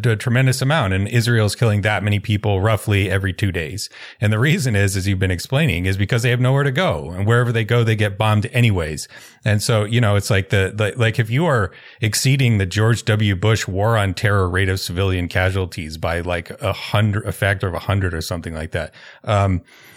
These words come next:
you know, that's just a, a, a, a nightmare of, of indescribable proportions. My, my question,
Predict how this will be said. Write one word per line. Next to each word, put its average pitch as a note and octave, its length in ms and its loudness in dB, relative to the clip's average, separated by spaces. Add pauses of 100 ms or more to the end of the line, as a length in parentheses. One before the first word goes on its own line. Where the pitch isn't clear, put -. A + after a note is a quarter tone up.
(100)
you F#2+ 140 4
know, D#2+ 160 0
that's E2+ 320 -2
just - 320 -4
a, E2 340 -4
a, D#2 720 -10
a, - 20 -8
a F#2 260 -14 (100)
nightmare G2+ 880 2
of, F2+ 420 -6
of F#2+ 280 -2
indescribable F#2 720 0
proportions. F#2 760 -6 (400)
My, D#3 300 0
my D#3 180 0
question, C#3+ 600 0